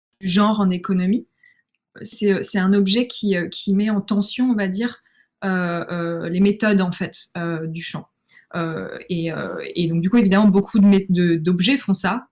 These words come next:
euh, mettent en tension les méthodes. On dit, voilà, est-ce qu'on a les bonnes méthodes pour étudier cet objet ? Mais dans ce cas précis, ce qui m'intéresse, c'est, euh, c'est, euh,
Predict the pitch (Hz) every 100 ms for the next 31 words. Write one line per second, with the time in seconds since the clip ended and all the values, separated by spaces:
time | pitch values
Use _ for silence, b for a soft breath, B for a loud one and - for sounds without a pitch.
0 | 185 170 175 190 180 196 - 208 190 170
1 | 165 214 220 185 180 175 - 180 175 196
2 | 196 185 202 196 - 170 175 185 180 170
3 | 165 190 220 B B B B B _ 196
4 | 190 185 208 214 226 208 - 202 196 -
5 | 277 - - 196 190 196 208 240 - -
6 | 190 175 160 104 92 - - 196 185 165
7 | 156 92 90 - -